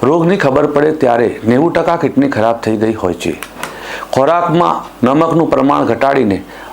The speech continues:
અને દિવસમાં ત્રણથી ચાર લિટર પાણી પીવાથી કિડનીને સ્વસ્થ રાખવામાં મદદ મળે છે.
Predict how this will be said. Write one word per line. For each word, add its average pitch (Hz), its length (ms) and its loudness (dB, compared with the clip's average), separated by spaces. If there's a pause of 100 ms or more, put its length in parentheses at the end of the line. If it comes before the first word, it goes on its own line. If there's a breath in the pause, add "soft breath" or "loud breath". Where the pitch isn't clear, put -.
અને 151 200 2
દિવસમાં 165 560 2
ત્રણથી 143 320 0
ચાર 139 260 2
લિટર 139 300 2
પાણી 123 300 0
પીવાથી 123 440 0
કિડનીને 120 560 0 (340 loud breath)
સ્વસ્થ 165 300 0
રાખવામાં 127 460 2
મદદ 104 300 0 (220)
મળે 95 200 2
છે. - 320 -4